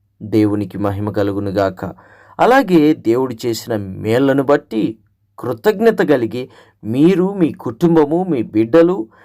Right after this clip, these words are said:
మీ భార్య అందరూ కలిసి దేవుణ్ణి స్తుతించండి, దేవుణ్ణి ఘనపరచండి,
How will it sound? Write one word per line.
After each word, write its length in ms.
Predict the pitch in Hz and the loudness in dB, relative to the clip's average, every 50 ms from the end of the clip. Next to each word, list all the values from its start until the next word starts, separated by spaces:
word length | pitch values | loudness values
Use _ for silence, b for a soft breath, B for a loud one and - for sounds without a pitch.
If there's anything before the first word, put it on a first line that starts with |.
| b b b - | b b b -10
మీ 120 | 107 113 | -10 -10
భార్య 760 | 113 113 113 113 117 131 156 175 175 175 185 190 190 185 - - _ _ _ - | -10 -8 -6 -2 2 2 4 4 2 2 0 -2 -2 -2 -4 -8 _ _ _ -10
అందరూ 440 | - 151 190 220 233 254 254 247 247 | -8 -8 -6 -4 -2 -2 0 0 -2
కలిసి 720 | 202 180 - - 127 127 156 160 - - 127 101 92 - _ _ _ _ _ _ _ _ - | -4 -6 -8 -6 -4 -4 -4 -6 -6 -10 -10 -10 -12 -12 _ _ _ _ _ _ _ _ 0
దేవుణ్ణి 400 | 110 170 208 240 269 285 277 269 | 4 6 6 6 6 4 0 0
స్తుతించండి, 880 | - - - 196 180 220 214 208 - - - 170 139 117 107 101 - - _ _ _ _ _ _ _ _ _ - | -4 -6 -12 -10 -8 -8 -8 -8 -6 -2 -2 -2 0 -2 -6 -6 -8 -10 _ _ _ _ _ _ _ _ _ -8
దేవుణ్ణి 500 | - 113 151 196 240 262 277 269 277 247 | 0 4 4 6 6 4 2 0 0 -4
ఘనపరచండి, 920 | 175 165 165 160 190 185 196 233 226 233 - - 208 185 170 143 117 - - | -2 -2 -2 -4 -4 -2 -2 -2 -2 -2 -2 -6 -4 -2 -2 -2 -4 -6 -8